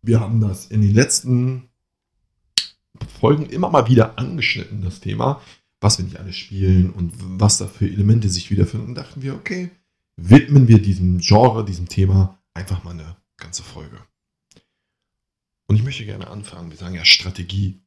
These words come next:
und Aufbauspiele. Lukas,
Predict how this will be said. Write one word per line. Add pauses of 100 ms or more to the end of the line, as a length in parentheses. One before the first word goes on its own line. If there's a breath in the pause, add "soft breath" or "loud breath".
(120)
und
Aufbauspiele. (800)
Lukas,